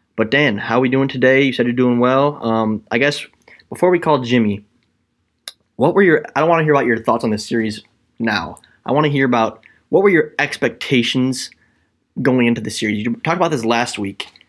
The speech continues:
but did it change at all since the last pod-, last podcast? Like, right before game time, you're seeing the Diamondbacks warm up, you're seeing your guys, you're seeing your young guns. What are you thinking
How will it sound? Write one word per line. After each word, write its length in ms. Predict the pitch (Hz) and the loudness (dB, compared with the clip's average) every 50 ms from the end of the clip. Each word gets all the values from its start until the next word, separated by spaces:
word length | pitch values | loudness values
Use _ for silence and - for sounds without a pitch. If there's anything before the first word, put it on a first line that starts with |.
| _ _ - | _ _ -8
but 80 | 113 | -2
did 80 | 117 127 | 0 0
it 100 | 117 117 | 0 0
change 340 | - - 156 147 151 151 139 | 0 -2 0 0 0 0 0
at 40 | 139 | 2
all 180 | 135 135 135 131 | 2 2 2 0
since 200 | - 143 123 - | -2 -6 -2 0
the 60 | 127 | 0
last 180 | 123 120 117 | 0 0 0
pod-, 340 | - - 120 117 113 117 _ - | 0 0 0 0 0 -4 _ -4
last 260 | 117 120 120 117 - - | -2 -2 -2 -2 -2 0
podcast? 500 | 127 110 113 113 - 120 110 113 - - | 0 0 0 0 0 -2 0 0 0 -2
Like, 120 | 107 104 | -2 0
right 140 | 139 170 - | 0 -2 -2
before 220 | 160 - 160 143 | 0 0 0 2
game 220 | 117 127 127 123 123 | 2 2 2 2 2
time, 400 | - 135 117 117 113 117 113 - - - _ - | 0 0 0 2 0 0 -2 -6 -12 -20 _ -8
you're 120 | - 120 | -6 -4
seeing 160 | 110 - 156 147 | 0 0 2 2
the 60 | 131 | 2
Diamondbacks 460 | 123 123 127 123 123 120 120 113 - | 2 2 2 2 2 0 0 -2 -2
warm 140 | 123 117 113 | -2 0 0
up, 180 | 113 110 107 | 0 -2 -2
you're 80 | 120 117 | -4 -4
seeing 240 | - - 143 135 123 | -2 0 0 2 2
your 120 | 120 123 120 | 2 2 2
guys, 360 | 117 110 110 107 104 107 107 | 2 2 2 0 -2 -2 -2
you're 100 | 117 113 | -2 -4
seeing 220 | - - 131 127 117 | -2 -2 0 0 2
your 120 | 113 113 | 2 2
young 180 | 117 113 113 117 | 2 2 2 2
guns. 420 | 110 104 104 104 104 101 - - _ _ _ _ _ - | 2 2 0 0 -2 -4 -6 -10 _ _ _ _ _ -2
What 160 | - 127 147 | 0 2 2
are 40 | 147 | 2
you 100 | 143 127 | 0 0
thinking 500 | - 135 127 120 127 113 110 110 104 | -2 -2 -2 0 -2 -2 -2 -2 -4